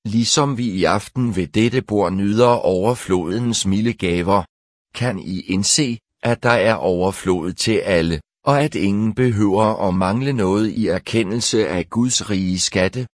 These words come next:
Erkendelsen af Guds overflod hæver sindet ud over de jordiske begrænsninger. For at erkende Guds rige skatte må man slippe alle verdslige tanker, thi det er så stor en undfangelse,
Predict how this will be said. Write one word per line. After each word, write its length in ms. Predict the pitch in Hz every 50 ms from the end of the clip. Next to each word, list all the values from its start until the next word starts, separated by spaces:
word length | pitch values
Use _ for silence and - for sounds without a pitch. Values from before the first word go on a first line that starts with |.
| _ _ _ _ _
Erkendelsen 840 | 95 95 92 - - 104 107 110 113 120 110 - - 113 107 107 101
af 220 | - - 82 82 -
Guds 380 | - 113 123 127 120 - - - -
overflod 680 | 101 98 95 98 117 123 113 - - 135 120 104 113 113
hæver 480 | 101 92 98 92 85 85 87 90 90
sindet 440 | 90 - - 123 123 98 135 143 127
ud 220 | - - 156 185 165
over 360 | - 95 117 101 95 117 113
de 140 | 101 - 110
jordiske 720 | 101 95 92 95 87 87 90 - 110 110 104 - - 160
begrænsninger. 920 | - 131 143 - - - 92 87 67 65 - - - 90 82 82 95 90 73 - _ _ _ _ _ _ _
For 180 | - - 92 90
at 140 | 90 87 -
erkende 560 | 64 85 92 90 - - 107 110 113 113 113
Guds 460 | - - 104 98 90 87 - - 92
rige 180 | 101 95 87 85
skatte 420 | - - - 101 95 101 117 139
må 300 | 139 139 156 170 147 123
man 280 | 113 117 113 110 104 101
slippe 420 | - - - 101 104 - 127 123
alle 360 | - - 113 120 123 127 110
verdslige 580 | 117 123 123 135 135 - 131 127 127 120 117 107
tanker, 500 | - - 95 90 90 104 98 123 127 123 - _ _ _ _
thi 240 | - - - 143 131 -
det 180 | - 139 135 117
er 100 | 127 143
så 240 | 139 - - 143 143
stor 420 | 135 - - - 165 135 139 165
en 240 | 160 - 135 139 139
undfangelse, 920 | - - 127 123 135 120 - 123 110 104 107 117 123 113 - - 123 123